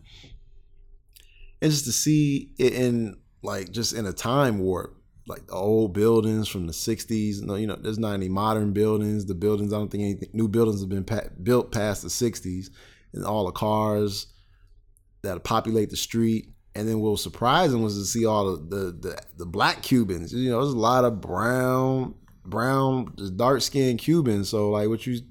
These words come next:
what you would typically think of, like, the, like, lighter, fair-skinned Cubans,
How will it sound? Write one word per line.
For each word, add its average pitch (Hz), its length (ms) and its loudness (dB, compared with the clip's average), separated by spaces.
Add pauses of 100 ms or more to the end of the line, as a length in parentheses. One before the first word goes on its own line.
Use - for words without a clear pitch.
(120)
what 110 180 -8
you 123 220 0
would 101 100 -2
typically 127 420 2
think 113 300 0
of, 101 80 0
like, 98 220 -2
the, 98 80 -4
like, 101 240 0
lighter, 113 540 2 (440)
fair-skinned 127 760 4
Cubans, 127 640 2